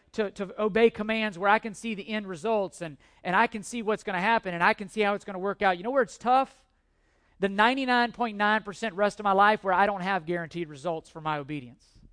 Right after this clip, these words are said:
on this side of eternity. But God has promised me rewards on the other side of eternity.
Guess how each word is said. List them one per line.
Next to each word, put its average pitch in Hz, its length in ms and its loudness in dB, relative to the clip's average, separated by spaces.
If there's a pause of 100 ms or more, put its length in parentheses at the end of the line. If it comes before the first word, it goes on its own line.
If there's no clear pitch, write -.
(1080)
on 190 160 0
this 214 160 2
side 185 220 0
of 160 80 -4
eternity. 131 400 -12 (1400)
But 165 120 -6
God 196 240 4
has 233 260 2
promised 175 420 -4
me 185 100 -10
rewards 170 420 -4
on 160 100 -8
the 156 100 -2
other 190 140 -2
side 139 200 -8
of 127 80 -16
eternity. 127 380 -18